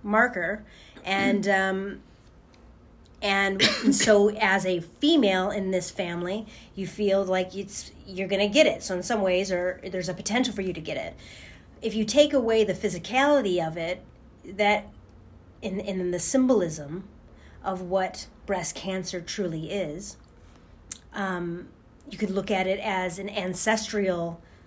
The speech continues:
lesson or something you're trying to learn, learn how to love, or an imbalance or whatever, um, that all of you are carrying together.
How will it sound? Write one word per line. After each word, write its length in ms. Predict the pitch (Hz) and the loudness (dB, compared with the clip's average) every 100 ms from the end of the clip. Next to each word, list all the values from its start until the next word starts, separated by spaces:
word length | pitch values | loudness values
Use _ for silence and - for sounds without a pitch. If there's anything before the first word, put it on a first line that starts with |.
| - - - - - - - - - - - - | -20 -20 -20 -20 -20 -20 -20 -20 -20 -20 -20 -14
lesson 540 | 185 240 269 190 185 | 0 0 2 0 0
or 380 | 190 202 190 185 | 0 0 2 2
something 340 | 180 214 214 202 | 0 -2 0 0
you're 100 | 180 | -2
trying 300 | - 190 185 | -2 -2 -2
to 80 | 180 | -4
learn, 420 | 180 180 185 185 196 | -2 0 -2 -4 -6
learn 240 | 233 196 175 | -4 -2 -2
how 100 | 185 | -4
to 80 | 175 | -4
love, 460 | 175 165 170 190 | -2 -2 -2 -2
or 220 | 185 170 - | -2 -2 -6
an 140 | 202 180 | -4 -4
imbalance 640 | 175 175 170 180 190 196 | -2 -2 -2 -2 -4 -4
or 100 | 180 | -4
whatever, 640 | 170 185 208 233 180 185 185 - - - - - | -2 2 2 2 0 -2 -6 -16 -20 -20 -20 -10
um, 600 | 180 175 170 175 175 - - - - - - - - - - - - - | -6 -4 -4 -6 -8 -12 -20 -20 -20 -20 -20 -20 -20 -20 -20 -20 -18 0
that 300 | 208 190 - | 2 2 2
all 220 | 208 247 | 4 4
of 80 | 220 | 4
you 120 | 202 | 2
are 80 | 190 | 2
carrying 420 | 190 208 196 180 | 0 0 2 0
together. 540 | 170 170 254 247 123 | -4 0 0 0 -6